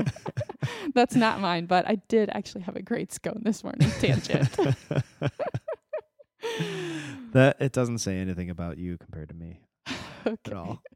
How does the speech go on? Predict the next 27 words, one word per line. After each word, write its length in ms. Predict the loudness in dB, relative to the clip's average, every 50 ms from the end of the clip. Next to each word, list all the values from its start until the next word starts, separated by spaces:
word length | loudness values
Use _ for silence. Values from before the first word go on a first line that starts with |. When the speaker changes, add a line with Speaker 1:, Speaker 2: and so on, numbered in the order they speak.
| _ _ -2
Speaker 2:
<laughs> 2000 | -2 -2 -4 -6 -8 -8 -10 -10 -12 -14 -16 -18 -18 -16 -6 0 2 2 2 2 0 _ _ -2 -2 -2 -2 _ -4 -2 -2 0 0 -2 -2 -2 -2 -2 -4 0
Speaker 1:
What, 200 | 4 4 4 4 4
that 100 | 4 4
I 120 | 4 4
appreciate 680 | 2 0 -2 -2 -2 -2 -2 -2 -2 -2 -2 -2 0 -2
the 80 | -4
small 400 | -4 -2 -2 0 0 2 2 0
things 300 | 0 0 0 0 0 2
in 140 | 2 2 2
life? 680 | 0 0 0 -2 -2 -4 -6 -12 _ -20 -20 -20 -20 _ _ _ _ _ _ _ _ _ _ _ _ _ _ _ _ _ _ _ _ _ _ _ _ _ _ _ _ -16
Speaker 2:
No. 220 | -14 -12 -12 -14 -16 _ _ _ _ _ _ _ -20 -20 _ _ _ _ _ _ _ _ _ _
Yes. 300 | -12 -12 -10 -10 -10 -8 -6
I 100 | -4 -4
don't 100 | -4 -6
know. 160 | -10 -16 -20 _ _ _ _ -20 -20 _ _ _ _ _ _ _
Speaker 1:
What's 180 | 0 0 2 2
happening? 420 | -2 -4 -4 -8 -10 -10 -10 -10 -12 _ _ 0
Can 160 | 4 4 4
you 80 | 4
please 240 | 4 2 2 2 2
share 160 | 0 -4 -4
your 160 | -2 -2 0 0
one 160 | 0 0 0
big 180 | 0 -2 -2
thing? 420 | -2 -2 -2 -2 -4 -4 -6 -8 -4 -2
Did 120 | -2 -2
y- 40 | -2